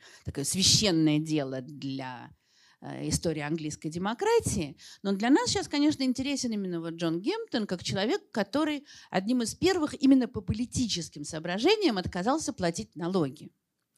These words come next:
И дальше вот те, кто будут в другие времена поступать так же, интересно, что они будут всё время апеллировать к памяти Джона Гемптона, э, и как-то вот к его примеру.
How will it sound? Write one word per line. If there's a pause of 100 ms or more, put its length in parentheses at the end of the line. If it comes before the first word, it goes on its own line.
(400)
И
дальше (220)
вот
те,
кто
будут (160)
в
другие
времена
поступать
так
же,
интересно,
что
они
будут
всё
время
апеллировать (320)
к
памяти
Джона
Гемптона, (340)
э,
и
как-то
вот
к
его
примеру.